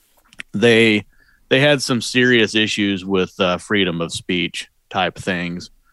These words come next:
which, uh, you know, they don't have the same kind of constitution that we have here. Um, you know, they don't have the First Amendment really in England. Um, so it was pretty easy to ban something there. Like, you could just, you,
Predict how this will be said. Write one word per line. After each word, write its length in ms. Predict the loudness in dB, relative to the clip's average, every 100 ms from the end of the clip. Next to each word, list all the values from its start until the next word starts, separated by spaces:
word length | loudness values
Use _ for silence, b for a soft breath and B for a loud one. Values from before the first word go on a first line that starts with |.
| _ _ _
which, 380 | -2 -2 -2 -4
uh, 280 | -4 -6 -6
you 120 | -6
know, 140 | -4 -2
they 100 | 0
don't 140 | 0
have 180 | -4 -4
the 100 | -6
same 260 | -6 -6
kind 140 | -6 -8
of 60 |
constitution 640 | -6 -8 -6 -6 -6 -4 -4
that 120 | -6
we 140 | -6 -8
have 260 | -6 -6
here. 300 | -8 -12 -12 -16 _ _ _ _ _ _ -10
Um, 400 | -8 -8 -10 -8
you 140 | -6
know, 120 | -4
they 100 | -4
don't 120 | -4 -2
have 140 | -4
the 60 | -4
First 280 | -6 -6
Amendment 400 | -6 -8 -6 -6
really 280 | -6 -4 -4
in 60 | -6
England. 460 | -6 -8 -8 -10 -14 _ -4
Um, 400 | -4 -2 -6 -10 _
so 640 | -4 4 6 8 6 2 -4 _ _ _ _ _ -20 -20 _
it 120 | 2
was 180 | 6 4
pretty 400 | 2 0 2 2
easy 320 | 2 2 0
to 100 | -2
ban 400 | -2 -2 0 0
something 440 | -2 -6 -10 -12 -12
there. 340 | -12 -14 -14 -10
Like, 160 | -4
you 120 | -4
could 180 | -2 -4
just, 320 | -2 -2 -4 _ _ _ _
you, 220 | -4 -2